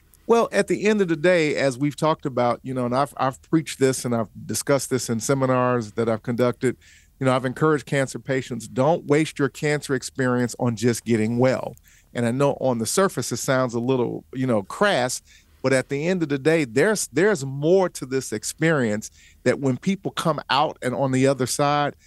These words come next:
that it can be a blessing for so many people behind them.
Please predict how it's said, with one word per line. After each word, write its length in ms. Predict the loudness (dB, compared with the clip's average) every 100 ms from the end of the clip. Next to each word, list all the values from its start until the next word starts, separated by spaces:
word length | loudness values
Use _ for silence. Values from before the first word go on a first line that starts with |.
| -20 _ -2
that 160 | -2 2
it 180 | 2 2
can 220 | -2 -2
be 260 | -4 -4
a 180 | 0 0
blessing 840 | 0 0 2 2 2 -2 -4 -4 -6
for 240 | -4 -2
so 560 | 0 0 0 2 2 2
many 320 | 0 -2 -4
people 360 | -4 -6 -4
behind 560 | -4 -2 0 0 0 0
them. 260 | -2 -4